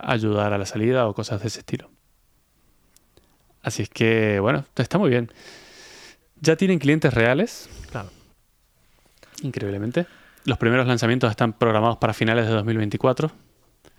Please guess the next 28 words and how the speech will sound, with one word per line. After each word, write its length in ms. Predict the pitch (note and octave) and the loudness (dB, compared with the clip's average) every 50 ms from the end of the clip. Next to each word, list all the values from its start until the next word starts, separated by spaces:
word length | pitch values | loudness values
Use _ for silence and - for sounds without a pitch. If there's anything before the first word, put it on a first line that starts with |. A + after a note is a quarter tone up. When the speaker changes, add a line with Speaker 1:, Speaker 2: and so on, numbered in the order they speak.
| _ _ - - - _ _ _ _ _ _ _ _ _ _ _ _ _ _ | _ _ -20 -20 -20 _ _ _ _ _ _ _ _ _ _ _ _ _ _
Speaker 1:
Así 280 | - - - - - A2+ | -8 -8 -8 -6 -8 -8
es 80 | - | -8
que, 520 | - - A2+ G#2 G2 F#2+ F#2+ F#2+ G2 A2 G2 | -6 -8 -6 -6 -4 -4 -6 -6 -6 -8 -8
no 160 | G2 G2 F#2+ | -8 -8 -10
sé. 220 | - - - B3 - - | -6 -4 -4 -4 -4 -2
<laughs> 300 | - - - F#3 - - | -2 0 0 0 0 -2
Speaker 2:
Es 140 | C#3 - - - - - - - - - | -8 -10 -10 -16 -18 -18 -20 -20 -20 -10
Speaker 1:
Yo 180 | E3+ C#3+ D#3 D#3 | -2 0 2 2
no 100 | D3+ C3+ | 2 0
sé 200 | - - D3+ C#3 | 2 0 0 0
si 140 | - - D3 | 0 -2 -2
me 60 | C3+ | 0
animaría. 640 | B2 B2 A#2+ A#2+ A2+ B2 B2+ B2 A#2 A2+ G#2+ - - _ _ _ _ | 0 0 2 2 2 2 2 2 0 -2 -6 -10 -16 _ _ _ _
Speaker 2:
Pero 160 | - C#3+ C#3+ | -4 -4 -2
¿cómo 200 | A#2+ C#3 F3 F#3+ | -2 -2 -2 0
no? 260 | E3+ F3+ A3 G3+ C3 - | -2 -2 -2 -4 -6 -6
O 20 | C3+ | -4
sea, 120 | - C#3+ | -4 -2
es 80 | C#3+ B2+ | -2 -2
decir, 180 | C#3+ C#3 C3+ | -4 -6 -6
tú 80 | - D3 | -6 -4
imagínate, 580 | D#3+ F#3 F3 - F#3 E3+ C#3+ D#3+ F3 D#3+ - - - - - _ _ _ _ _ _ _ _ _ | -4 -4 -6 -4 -6 -4 -2 -2 -4 -4 -6 -10 -20 -20 -20 _ _ _ _ _ _ _ _ _
es 180 | - D3 C#3 - | -6 -4 -4 -2
como 560 | - F#3 F#3 F#3 F3+ E3 D#3 - - _ _ - | -4 -2 -2 0 -2 -2 -4 -6 -12 _ _ -6
una 220 | D3+ D3 E3 E3+ | -4 -2 -2 -2
manera 380 | E3+ E3 E3+ E3+ E3+ D#3+ D#3 D3 | -2 -2 0 0 0 -2 -2 -4
súper 560 | - - - - E3+ E3 E3 - F3+ E3 D#3+ | -8 -8 -2 0 0 0 2 0 0 0 2
barata, 520 | D3+ D3+ C#3+ D3 D3+ D3+ F#3+ G3+ A3 - | 0 0 0 0 -2 -2 -4 -6 -6 -8